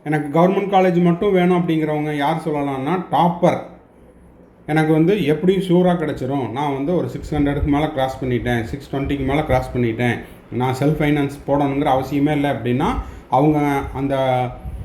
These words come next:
அஹ், ஒரு கட்ஸோட இல்லைன்னா வந்து ரொம்ப கான்ஃபிடென்ட்டோட அவங்க அந்த டிசிஷன் எடுக்கலாம். இப்போ அந்த மிடில் லெவல்ல இருக்கிறவங்க, "எனக்கு,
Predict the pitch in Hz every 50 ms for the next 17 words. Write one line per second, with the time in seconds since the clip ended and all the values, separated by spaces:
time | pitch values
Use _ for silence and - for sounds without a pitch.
0 | - - - - - - - 127 123 123 123 127 135 139 127 135 156 160 160 -
1 | - 180 170 165 165 170 165 143 147 147 151 160 165 156 139 143 156 170 156 143
2 | 143 147 151 151 147 151 147 - - - - - 147 160 170 170 170 165 156 151
3 | 139 123 143 135 131 - 165 208 208 - - - - - - - - 120 135 156
4 | 175 175 165 151 143 143 139 139 - 143 - 147 131 127 113 113 - 110 104 98
5 | - - - - - - - - - - 151 151 156 165 156 156 151 147 139 135
6 | 131 131 127 120 127 147 160 190 190 190 185 180 175 175 165 160 156 143 139 139
7 | 135 131 127 123 123 135 151 170 175 - - - - - - - - - - -
8 | 139 143 147 - - 175 196 233 285 -